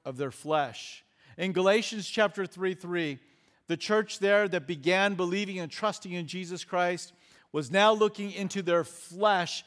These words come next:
to try and be made perfect in their spiritual walks. And it says, "Are you so foolish? Having begun in the Spirit, are you now being made perfect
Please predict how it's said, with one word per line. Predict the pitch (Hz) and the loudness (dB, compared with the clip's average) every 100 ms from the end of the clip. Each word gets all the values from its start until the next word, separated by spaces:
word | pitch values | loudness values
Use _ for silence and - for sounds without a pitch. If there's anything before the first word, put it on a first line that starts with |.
| - _ | -16 _
to | 180 | -10
try | 156 196 185 | -2 2 4
and | 185 170 | 2 -2
be | 170 | -2
made | 170 165 | -2 -2
perfect | - 185 180 147 | -2 -2 -2 -6
in | 156 | -6
their | 156 | -6
spiritual | - - 170 160 160 | -8 -4 -4 -4 -4
walks. | 156 180 156 - | 0 2 0 -4
And | 156 | -8
it | |
says, | - 196 180 - - - - | -2 0 0 -4 -20 -16 2
"Are | 175 220 | 6 6
you | 214 220 | 4 0
so | 202 - 208 | -2 -2 -2
foolish? | - 214 202 170 165 - - - | -2 0 0 0 -2 -8 -20 -2
Having | 190 185 190 | 4 4 2
begun | 175 160 147 196 214 220 | 0 0 4 6 6 2
in | 185 196 | -4 -4
the | 190 | -6
Spirit, | - - 202 190 | -6 0 0 0
are | 170 | -2
you | 165 156 | -2 -4
now | 156 160 190 202 | -4 0 2 4
being | 196 185 175 165 | 2 -2 -4 -4
made | 175 170 151 - | -2 -2 -6 -14
perfect | - 214 208 - 131 120 - - | -6 -2 -2 -4 -6 -6 -10 -18